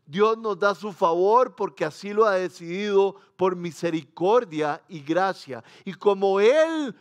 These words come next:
nos ha extendido misericordia y gracia, nosotros vivimos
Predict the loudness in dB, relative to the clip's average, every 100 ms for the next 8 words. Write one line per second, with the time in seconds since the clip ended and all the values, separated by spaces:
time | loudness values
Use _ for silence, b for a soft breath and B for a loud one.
0 | b -4 -4 -2 -4 -6 -2 0 0 -4
1 | -4 -2 -2 -6 -4 -2 -2 -2 -2 -2
2 | -2 -2 -2 -2 -4 -6 -6 B B -2
3 | -2 -2 2 4 4 0 -2 -2 -4 -8
4 | -6 -4 -4 0 0 -2